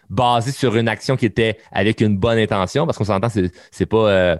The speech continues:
j'ai, j'ai freiné l'intimidation, c'est pas j'ai freiné quelqu'un qui se battait, c'est pas ça, là, c'est j'ai freiné une bonne intention. Il y avait une bonne intention. Faut laisser les gens, euh,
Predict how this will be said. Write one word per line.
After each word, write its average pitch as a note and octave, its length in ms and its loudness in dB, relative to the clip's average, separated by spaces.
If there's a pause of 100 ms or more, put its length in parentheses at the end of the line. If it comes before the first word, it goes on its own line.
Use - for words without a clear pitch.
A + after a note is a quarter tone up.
(380)
j'ai, F#2+ 360 0
j'ai F#2 120 0
freiné G#2 320 -2
l'intimidation, G#2+ 720 0
c'est A2 140 -4
pas A2+ 140 0
j'ai G2 120 0
freiné G2 320 -2
quelqu'un G2+ 220 0
qui F#2 100 -8
se E2+ 60 -10
battait, F2+ 260 0
c'est A#2+ 80 -10
pas G2 100 -2
ça, B2+ 140 0
là, G2+ 100 2
c'est F#2 200 -2 (260)
j'ai G#2 140 -2
freiné G#2+ 320 -2
une A2+ 160 0
bonne A2+ 180 0
intention. G#2 640 0 (280)
Il - 40 -4
y E2+ 40 0
avait G2+ 120 2
une A2 140 0
bonne A#2+ 180 0
intention. G#2+ 440 -2 (300)
Faut D#3 120 2
laisser D3 280 2
les C3 140 4
gens, G2+ 140 0
euh, F2+ 500 0